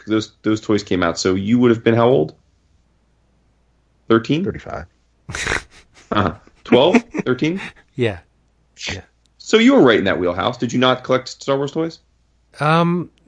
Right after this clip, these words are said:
Speaker 3: I did. Yeah, but I'm, I'm thinking more like Mego.
Speaker 1: No, well, that may be coming. So, so to,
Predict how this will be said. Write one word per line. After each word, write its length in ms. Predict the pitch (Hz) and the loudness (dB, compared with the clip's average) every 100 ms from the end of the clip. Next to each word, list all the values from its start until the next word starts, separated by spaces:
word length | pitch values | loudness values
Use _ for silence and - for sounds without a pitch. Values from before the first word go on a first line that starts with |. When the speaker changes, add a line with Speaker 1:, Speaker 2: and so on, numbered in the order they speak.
| - | -8
Speaker 3:
I 140 | 147 151 | -4 -4
did. 640 | 113 - 98 107 147 165 _ _ _ | -4 -10 -8 -8 -8 -10 _ _ _
Yeah, 340 | 185 196 156 110 | -2 2 2 0
but 180 | 127 143 | -2 -2
I'm, 240 | 165 220 | -2 -2
I'm 140 | 180 202 | -4 -8
thinking 380 | - 254 226 165 | -6 -2 0 0
more 400 | 165 185 175 151 _ - | 2 0 0 -4 _ -6
like 260 | 139 110 | -6 -6
Mego. 800 | 110 120 175 185 220 226 226 180 _ _ _ _ _ _ _ - | -6 -2 0 2 2 2 -4 -6 _ _ _ _ _ _ _ 0
Speaker 1:
No, 320 | 117 117 107 | 4 4 4
well, 180 | 156 170 | 4 4
that 160 | 196 | 2
may 100 | 202 | 2
be 100 | 196 | 0
coming. 520 | 165 165 113 90 90 - | 0 0 0 -2 -6 -12
So, 280 | - 135 120 | 0 2 2
so 200 | - 139 | 0 -2
to, 300 | 127 135 - | 0 -4 -6